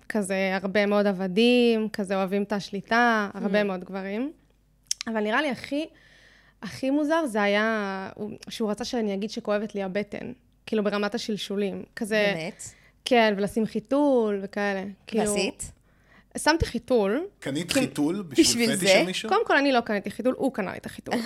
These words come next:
Speaker 2: <laughs>
Speaker 1: אני לא שילמתי על החיתול.
Speaker 3: הוא
Speaker 1: חיתול
Speaker 3: שלח לך
Speaker 1: למבוגר.
Speaker 3: חיתול הביתה?
Speaker 1: לא, לא, לא, הוא שם את ה-, את הכסף שעולה החיתול, <laughs>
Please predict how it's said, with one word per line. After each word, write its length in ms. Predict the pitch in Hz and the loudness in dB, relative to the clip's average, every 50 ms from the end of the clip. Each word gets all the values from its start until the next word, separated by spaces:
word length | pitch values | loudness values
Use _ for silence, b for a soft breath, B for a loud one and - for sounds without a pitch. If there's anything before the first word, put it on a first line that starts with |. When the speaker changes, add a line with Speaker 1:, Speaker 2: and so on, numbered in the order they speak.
| 247 277 | -4 -8
Speaker 2:
<laughs> 140 | 233 226 - | -8 0 4
Speaker 1:
אני 200 | 233 269 349 381 | 6 8 8 8
לא 120 | 320 294 302 | 8 8 6
שילמתי 360 | - - 220 196 202 - - | 4 0 -4 -4 -6 -6 -8
על 40 | - | -10
החיתול. 420 | - - - - - - - - | -10 -10 -10 -10 -8 -8 -8 -8
Speaker 3:
הוא 180 | 359 392 392 320 | -8 -8 -4 -2
Speaker 1:
חיתול 180 | - - 339 320 | 2 4 4 8
Speaker 3:
שלח 260 | - 240 - 311 294 262 | 8 10 10 10 8 6
לך 60 | 254 | 6
Speaker 1:
למבוגר. 200 | 262 254 240 302 | 4 6 4 4
Speaker 3:
חיתול 200 | 226 196 143 139 | 4 2 0 -2
הביתה? 460 | 120 110 113 113 127 123 - 196 214 214 - _ _ _ _ _ _ _ - - _ | 0 0 -2 -2 -2 -2 -4 -6 -6 -8 -12 _ _ _ _ _ _ _ -20 -10 _
Speaker 1:
לא, 160 | 254 233 220 208 | 0 2 2 2
לא, 80 | 202 | 2
לא, 80 | 190 185 - | 0 -2 -2
הוא 120 | - 240 | -4 -4
שם 240 | - - 262 254 254 254 | -2 2 2 2 2 2
את 120 | 247 - | -2 -4
ה-, 240 | 196 - - - - | -8 -10 -10 -12 -12
את 120 | 202 - | -10 -8
הכסף 400 | 202 - - 226 208 - 202 - | -6 -2 -2 -2 -2 -4 -8 -12
שעולה 320 | - - 202 190 196 202 202 | -8 -4 -2 0 0 0 0
החיתול, 560 | 185 - - - - 214 202 208 240 294 | -2 -4 -10 -8 -4 -2 0 0 0 0
<laughs> 40 | 381 | -2